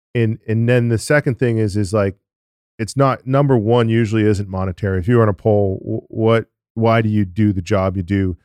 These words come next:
They're not gonna say, "Because I make the amount of money I want," or "Because I get paid what I want." They're gonna say something different. It's convenient because, uh, I get to put my kids on the bus. Uh, I, it's close to home. I love the people I work with.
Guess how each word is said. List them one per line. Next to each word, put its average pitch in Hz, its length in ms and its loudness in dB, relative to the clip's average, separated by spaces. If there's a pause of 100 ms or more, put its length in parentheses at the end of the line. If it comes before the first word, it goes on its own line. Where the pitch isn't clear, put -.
(200)
They're 123 100 2
not 117 160 2
gonna 107 120 -4
say, 107 180 -2
"Because 107 800 -2 (200)
I 110 120 0
make 110 320 -2
the 101 100 -2
amount 95 320 -2
of 87 60 -6
money 90 360 -6
I 85 120 -8
want," 80 280 -12 (440)
or 110 80 0
"Because 104 400 0
I 113 160 2
get 107 260 -2
paid 104 240 -2
what 92 160 -4
I 85 80 -6
want." 82 320 -10 (360)
They're 135 100 4
gonna 143 120 4
say 113 220 0
something 87 380 -8
different. - 340 -14 (460)
It's - 420 -2
convenient 110 580 0
because, 107 540 -2 (380)
uh, 95 200 0
I 95 120 -6
get 101 100 -2
to - 60 -10
put 113 140 -8
my 92 100 -8
kids 101 220 -4
on 104 60 2
the 107 60 0
bus. 117 400 -6 (480)
Uh, 98 380 0 (100)
I, 101 220 2 (120)
it's 104 160 -6
close 113 280 0
to 107 100 -6
home. 107 460 -2 (400)
I 101 100 0
love 101 240 2
the 98 80 -12
people 110 240 -2
I 101 60 0
work 98 340 -2
with. 101 260 0